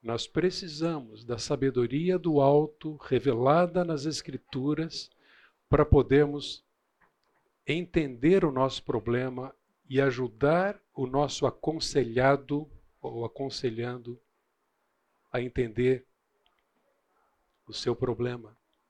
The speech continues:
Lembrando que já estamos no quinto volume do livro que classifica os sintomas e doenças,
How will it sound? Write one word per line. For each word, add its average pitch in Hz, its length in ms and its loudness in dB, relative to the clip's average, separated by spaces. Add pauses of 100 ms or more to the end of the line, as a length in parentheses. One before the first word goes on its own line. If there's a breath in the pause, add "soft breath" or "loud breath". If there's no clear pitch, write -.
(1800)
Lembrando 135 540 2
que 110 400 -8 (2250)
já 113 180 0
estamos 151 720 -2
no 123 140 -6
quinto 190 560 -6
volume 131 760 4 (2000)
do 120 160 0
livro 135 420 0
que 127 100 -8
classifica 143 840 -4
os 101 300 -10
sintomas 110 560 -2
e 107 40 -14
doenças, - 920 -8